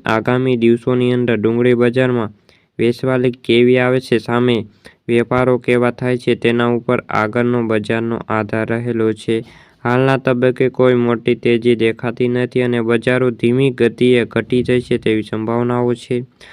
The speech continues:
રાજકોટમાં ડુંગળીની નવી બાવન હજાર કટ્ટાની સામે ભાવની વાત કરીએ તો સો રૂપિયાથી લઈને છસો ને એકવીસ રૂપિયા, જ્યારે ગોંડલમાં સાડત્રીસ હજાર કટ્ટાની સામે ભાવની વાત કરીએ તો એકસો એકવીસ રૂપિયાથી લઈને સાતસો ને અગિયાર રૂપિયા,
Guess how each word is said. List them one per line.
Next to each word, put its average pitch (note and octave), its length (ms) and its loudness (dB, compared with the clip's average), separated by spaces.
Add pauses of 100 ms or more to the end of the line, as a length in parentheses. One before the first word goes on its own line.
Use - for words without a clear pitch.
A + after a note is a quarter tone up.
(320)
રાજકોટમાં B2+ 800 -2
ડુંગળીની B2 480 2
નવી A#2+ 340 2
બાવન A#2 480 -2
હજાર A#2+ 320 -2
કટ્ટાની A#2 460 -4
સામે A#2+ 360 -2
ભાવની A#2 380 -4
વાત B2 340 -4
કરીએ B2 320 0
તો B2 200 -4 (640)
સો - 160 0 (120)
રૂપિયાથી A#2+ 500 0
લઈને A#2 320 -2
છસો A#2 340 -10
ને A2+ 140 -4
એકવીસ A#2 340 -2
રૂપિયા, A#2+ 400 -2
જ્યારે A2+ 260 -2
ગોંડલમાં A#2+ 680 0 (560)
સાડત્રીસ A#2+ 760 0
હજાર A#2 300 0
કટ્ટાની A#2 500 -4
સામે A#2 380 -4
ભાવની A#2+ 400 -2
વાત B2 280 -4
કરીએ A#2+ 260 0
તો A#2 180 -4
એકસો A#2+ 280 0
એકવીસ A#2+ 420 0
રૂપિયાથી A#2+ 520 -2
લઈને A#2 240 -2
સાતસો A2 420 -8
ને A2 140 -4
અગિયાર A#2+ 300 -2
રૂપિયા, A#2+ 380 -4